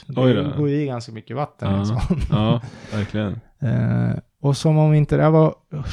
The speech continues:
Speaker 1: chockande nog så hade de även tagit bort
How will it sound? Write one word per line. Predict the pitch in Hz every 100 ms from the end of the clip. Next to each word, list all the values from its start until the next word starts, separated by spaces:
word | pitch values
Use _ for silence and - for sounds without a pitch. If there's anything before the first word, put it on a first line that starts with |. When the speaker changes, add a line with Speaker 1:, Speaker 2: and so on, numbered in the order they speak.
| -
Speaker 1:
chockande | - - 165 - - 135 135
nog | 135 147 143 113 120 131 123 _ _ _ _ _ _ _ _ - 185
så | - 127
hade | 127 127 127
de | 135
även | 135 127
tagit | 123 131 127
bort | 120 151 170 _